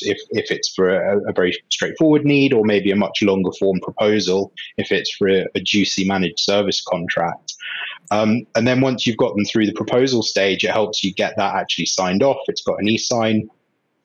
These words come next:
And then, um, it also helps to continuously re-engage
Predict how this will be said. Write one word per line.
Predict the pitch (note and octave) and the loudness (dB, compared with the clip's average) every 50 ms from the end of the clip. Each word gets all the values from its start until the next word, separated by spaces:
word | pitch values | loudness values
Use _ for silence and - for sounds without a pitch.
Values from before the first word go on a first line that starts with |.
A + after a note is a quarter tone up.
| _ - | _ -4
And | - A#2 A2+ A2+ | -2 0 2 2
then, | A#2 A#2 A#2+ A#2+ A#2+ A#2+ A2 - - - - - - - - _ _ - | 4 4 2 2 2 2 0 -2 -6 -14 -14 -14 -14 -16 -18 _ _ -2
um, | A2+ A2 A2 A2 A#2+ - - | 0 0 2 0 0 -2 -2
it | - B2+ A#2+ B2 | 0 0 2 4
also | C3+ C3+ C3 - - A2+ | 4 4 2 2 0 -2
helps | G#2 G#2+ A2 G#2+ G#2 - - - | 0 0 0 0 0 -2 -4 -8
to | - - | -6 -6
continuously | - - G#2 G2+ F#2+ - - A2+ A2 A2 A2 G#2 - - - G2+ F#2+ F#2 F#2 G2+ | -6 -4 -4 -4 -2 -2 0 0 2 2 0 0 -2 -2 0 0 0 0 0 0
re-engage | G#2+ G#2+ G2+ G2 F#2 F#2 F2+ F2 - G#2 G#2 G2+ G2+ G2 F#2 F#2 - - - - - | 2 2 2 2 2 0 -2 0 0 2 2 4 4 2 2 0 -2 -4 -4 -6 -8